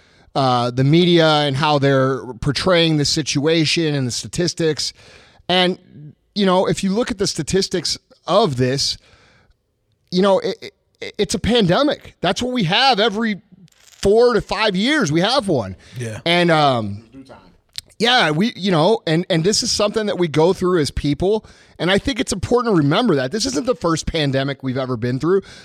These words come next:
Speaker 1: This is the first time the media has blown it up into, like, "You're all gonna die" shit. You know, everybody's gonna die. It's got everybody scared. It's got people doing irrational things, and, and that's what happens when people are scared. And, um, you know, I've gotten a lot of heat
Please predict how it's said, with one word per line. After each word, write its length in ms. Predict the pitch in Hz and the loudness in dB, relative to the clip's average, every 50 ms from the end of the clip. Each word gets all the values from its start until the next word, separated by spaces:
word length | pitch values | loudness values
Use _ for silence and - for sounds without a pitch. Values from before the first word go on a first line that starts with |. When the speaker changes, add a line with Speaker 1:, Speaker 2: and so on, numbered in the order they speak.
| - | -4
Speaker 1:
This 180 | - 233 247 - | -2 0 0 0
is 80 | 294 220 | 0 0
the 140 | 233 233 | 0 0
first 280 | - - - 220 208 - | 0 2 0 0 0 0
time 240 | - 226 214 202 180 | 0 0 0 2 2
the 60 | 160 | 2
media 420 | 147 147 160 185 226 226 214 180 | 2 2 2 2 2 2 2 2
has 200 | 165 156 123 - - - - _ _ - | 2 2 0 -2 -6 -8 -20 _ _ -8
blown 520 | 127 117 131 143 160 180 196 214 214 196 | -2 0 2 4 6 6 6 6 6 4
it 100 | 190 175 | 4 2
up 260 | 160 185 226 247 247 - | 2 2 2 2 2 0
into, 360 | 175 156 151 151 147 151 - | 0 2 2 2 2 2 0
like, 260 | - 147 143 123 - | 0 -2 -2 -2 -2
"You're 220 | 135 139 147 156 156 | 0 0 2 4 4
all 140 | 165 165 151 | 2 2 2
gonna 180 | 151 147 131 | 0 -4 -4
die" 320 | 110 104 127 127 170 220 269 | -4 -4 -4 -2 -2 0 0
shit. 500 | - - - 175 160 165 202 - _ _ - - _ _ _ _ _ - | -2 -2 -2 0 0 0 -2 -2 _ _ -20 -20 _ _ _ _ _ -2
You 80 | 151 147 | 0 2
know, 180 | 151 151 156 160 | 4 4 2 2
everybody's 540 | 156 165 170 208 202 165 170 160 156 131 | 2 2 0 0 2 2 2 2 0 0
gonna 180 | - 151 139 139 | 0 -2 -2 -2
die. 400 | 127 127 123 123 135 151 185 190 - - - - _ _ - - | -2 -2 -2 0 0 -2 -2 -4 -8 -14 -20 -20 _ _ -10 -8
It's 100 | 127 - | -6 -2
got 200 | - 185 165 170 | 0 2 4 4
everybody 380 | 170 170 175 165 170 160 160 | 4 4 2 2 2 0 0
scared. 520 | 151 - - - 147 139 139 147 170 190 175 | -2 -4 -4 -4 -2 -2 0 0 -2 -2 -4
It's 100 | - - | -6 -4
got 220 | - 185 180 156 | -4 -2 -2 -2
people 240 | - 185 185 - 156 | -2 -4 -2 -2 -2
doing 260 | 127 160 165 160 156 | 2 2 2 2 2
irrational 560 | 151 135 139 135 135 156 147 - 175 160 143 | 0 0 0 0 0 0 -2 -2 -2 -4 -4
things, 420 | - - 143 139 147 175 214 208 185 | -4 -4 -4 -2 -2 -2 -4 -4 -4
and, 140 | 170 147 - - | -4 -6 -4 -2
and 260 | 160 143 143 160 - - - - - - - | -2 0 -2 -2 -4 -10 -20 -20 -20 -14 -6
that's 180 | - 175 202 - | -4 -4 -2 -2
what 120 | 226 220 | -2 0
happens 340 | 233 247 269 247 285 247 196 | 2 2 2 2 0 0 -2
when 80 | 185 156 | 0 0
people 300 | 160 160 143 - 139 131 | 0 -2 -2 0 -2 -2
are 80 | 123 | -2
scared. 480 | 113 - - - 123 113 101 101 95 113 - | -4 -6 -6 -6 -6 -6 -6 -8 -10 -10 -6
And, 220 | - 143 147 151 156 | -4 -2 -2 -2 -2
um, 500 | 160 151 151 147 143 139 131 120 113 110 _ _ _ _ _ | -2 0 0 0 0 0 0 -4 -6 -8 _ _ _ _ _
you 100 | - 175 | -6 -2
know, 40 | 165 165 | -2 -2
I've 100 | 180 165 | 0 0
gotten 200 | 233 226 214 190 | -2 -2 -2 -2
a 40 | |
lot 160 | 196 196 214 196 | -2 -2 -2 -2
of 60 | 151 | -2
heat 360 | 131 202 240 254 226 - _ | -2 -2 -2 -2 -4 -6 _